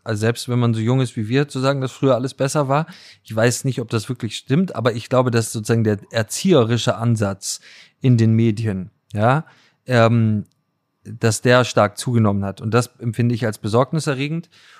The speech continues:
Und, äh, das ist ja vielleicht auch eine Lehre aus dem, aus der Relotius-Affäre beim Spiegel, dass man mit frei erfundenen Geschichten durchkommt,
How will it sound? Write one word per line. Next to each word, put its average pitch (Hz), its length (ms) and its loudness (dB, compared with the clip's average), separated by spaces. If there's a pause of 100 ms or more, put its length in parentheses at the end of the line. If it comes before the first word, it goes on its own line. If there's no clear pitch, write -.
(140)
Und, 123 540 -2
äh, 110 640 2
das 101 300 -8
ist 120 100 -8
ja 120 80 0
vielleicht 117 320 -2
auch 117 80 0
eine 110 220 0
Lehre 117 340 0
aus 107 320 -4 (380)
dem, 110 500 2
aus 107 200 -6
der 107 120 -2
Relotius-Affäre 120 840 0
beim 107 200 0
Spiegel, 147 560 -2 (380)
dass 120 280 2
man 120 280 2
mit 117 240 -4
frei 143 300 2
erfundenen 143 640 0
Geschichten 120 520 -4
durchkommt, 151 840 -2